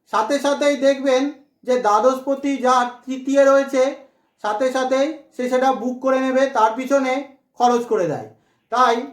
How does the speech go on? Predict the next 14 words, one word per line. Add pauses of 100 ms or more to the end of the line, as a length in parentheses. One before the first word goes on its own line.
এদের
এই
টেম্পটেশন (340)
বা
আকর্ষণ
শেষ
না
হওয়া
পর্যন্ত (720)
তৃতীয়
ভাব
আমাদের (1300)
কামেরও
ভাব